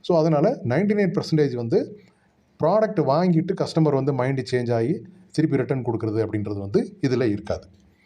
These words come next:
ஃபர்ஸ்ட் பார்த்தீங்க அப்படின்னா, இன்னர்ஸ், குறிப்பா இந்த பிரீஃப்ஸ், பிராஸ், லிங்கரிஸ், அதுக்கடுத்து சாக்ஸ், ஸ்டாக்கிங்ஸ், ஸ்விம் சூட்ஸ், நீச்சல் உடை, இது எல்லாம் வந்து ரிட்டர்ன் பண்ணவே முடியாது. அதுக்கடுத்து பார்த்தீங்க அப்படின்னா,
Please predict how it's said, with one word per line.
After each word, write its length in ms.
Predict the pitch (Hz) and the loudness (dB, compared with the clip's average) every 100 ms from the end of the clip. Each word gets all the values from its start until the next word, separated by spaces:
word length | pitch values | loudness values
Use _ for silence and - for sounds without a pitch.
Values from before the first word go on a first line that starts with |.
| _ - - | _ -18 -6
ஃபர்ஸ்ட் 220 | 156 - | -6 -2
பார்த்தீங்க 320 | 147 117 113 | -4 -2 -4
அப்படின்னா, 520 | 110 92 98 135 120 - - _ _ _ _ | -4 -4 -6 -6 -6 -10 -18 _ _ _ _
இன்னர்ஸ், 440 | 139 143 143 - - _ - | -2 0 0 -4 -16 _ -4
குறிப்பா 160 | 117 | -2
இந்த 140 | 117 110 | 0 -2
பிரீஃப்ஸ், 440 | 92 117 113 - 110 | 0 -2 -2 -2 -4
பிராஸ், 440 | 92 110 113 113 107 | 0 0 0 0 2
லிங்கரிஸ், 920 | 107 104 104 113 107 101 - 101 101 - _ _ _ | 2 4 2 2 0 -2 -2 -4 -4 -12 _ _ _
அதுக்கடுத்து 300 | 120 117 104 | -4 -4 -4
சாக்ஸ், 580 | 110 - 117 131 131 - | -6 -2 0 0 -4 0
ஸ்டாக்கிங்ஸ், 880 | 107 - 120 127 127 113 - 107 104 - _ _ | 0 2 0 0 -2 -4 -2 -2 -2 -10 _ _
ஸ்விம் 280 | - 180 208 185 | -2 2 4 4
சூட்ஸ், 360 | 151 - 113 | 0 0 -2
நீச்சல் 260 | 104 135 131 | -2 0 0
உடை, 200 | 113 104 | 0 -2
இது 260 | 113 113 110 | -2 -2 0
எல்லாம் 260 | 107 107 | -2 -4
வந்து 460 | 95 90 185 - - _ _ _ _ _ _ | -6 -2 -2 -4 -12 _ _ _ _ _ _
ரிட்டர்ன் 340 | - 127 143 131 | -6 -4 -4 -4
பண்ணவே 360 | 110 104 117 | -6 -4 -4
முடியாது. 360 | 113 87 85 85 - _ _ _ _ _ _ _ _ _ | -6 -10 -14 -16 -20 _ _ _ _ _ _ _ _ _
அதுக்கடுத்து 340 | 156 151 143 123 | -2 0 -2 -2
பார்த்தீங்க 360 | 113 107 107 104 | -4 -2 -2 -4
அப்படின்னா, 480 | 98 95 170 151 | -6 -4 -2 -2